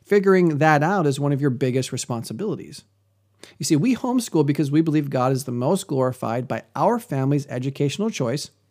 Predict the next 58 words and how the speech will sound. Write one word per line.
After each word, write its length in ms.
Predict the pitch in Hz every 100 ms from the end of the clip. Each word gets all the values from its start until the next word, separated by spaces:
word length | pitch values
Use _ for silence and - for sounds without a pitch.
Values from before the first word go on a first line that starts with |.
| _ -
at 120 | 117
this 160 | 135 135
time 240 | 127 131
in 40 |
our 100 | 143
children's 360 | 139 120 151 135
life 240 | 95 - - _ _ _
to 100 | 202
homeschool. 440 | 208 233 - - - _ _ _ - 139
And 80 | 196
we 80 | 247
have 80 | 240
a 60 |
ton 260 | - - 269
of 120 | 220
reasons 380 | 208 233 196 156
we 80 | 160
can 160 | 160
give 240 | 147 190 143
for 180 | 147 -
our 300 | 139 175 190
family's 400 | - 147 143 147
decision 400 | 147 135 120 127
to 100 | 135
homeschool. 500 | 139 196 - - 160 _ _ _ _ _ -
In 80 | 190
the 60 |
same 220 | 185 208 196
way, 180 | 208
I 100 | 190
can 120 | 190 190
tell 140 | 196
you 120 | 202
exactly 520 | 180 139 170 202 202
why 240 | 170 165 156
I 20 |
believe 320 | 147 147 151
God 240 | 147 151 156
is 100 | 143
pleased 360 | - 160 147
by 80 | 139
my 160 | 143 139
children 380 | - 143 151
learning 240 | 127 131 139
to 100 | 131
glorify 440 | 127 127 139 135
him 180 | 123 123
by 140 | 135
skiing 500 | 139 - 220 190 123 127
and 100 | 139
studying 300 | 139 147 156
the 60 |
martial 340 | 147 147 - 185
arts 240 | 147 139
and 180 | 147 147
playing 260 | 120 120
the 60 | 117
piano. 500 | - 143 147 117